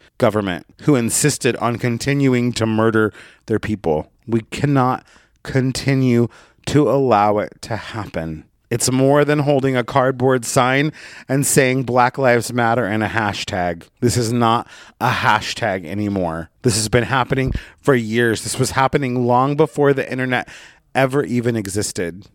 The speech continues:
I encourage you to do your own research about the Black Panther Party. I would also encourage you to look at things that are written by people who were actually members of the Black Panther Party. There's a lot of material out there,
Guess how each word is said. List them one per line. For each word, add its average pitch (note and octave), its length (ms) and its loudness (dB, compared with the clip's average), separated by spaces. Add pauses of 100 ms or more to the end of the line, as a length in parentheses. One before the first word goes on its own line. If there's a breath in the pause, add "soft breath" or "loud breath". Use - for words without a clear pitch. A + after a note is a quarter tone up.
I C#3 100 2
encourage F3 500 0
you F#3+ 60 2
to D#3 100 0
do C#3 80 -2
your D3 240 2
own B2 200 2
research A#2+ 400 0
about A2 240 0
the A2+ 80 -2
Black G#2 300 0
Panther A2 340 -4
Party. A2 420 0 (380 loud breath)
I C#3 80 6
would D3 160 4
also D#3+ 340 2
encourage C3+ 540 4
you B2+ 160 4
to C3+ 180 2
look C3 280 2
at A#2+ 220 -2
things C#3 280 0
that C#3 120 4
are C#3 120 6
written C#3+ 420 0
by C#3 520 2 (200 loud breath)
people D#3 300 4
who D#3 160 -2
were D#3+ 180 0
actually D#3 540 0
members C#3+ 480 2
of C#3+ 240 -2
the C#3 80 0
Black A#2+ 280 0
Panther A2+ 300 -2
Party. G2 560 -4
There's B2+ 160 2
a C#3 60 2
lot C3 360 4
of C3 140 -2
material B2+ 600 0
out A#2 240 2
there, A2+ 240 0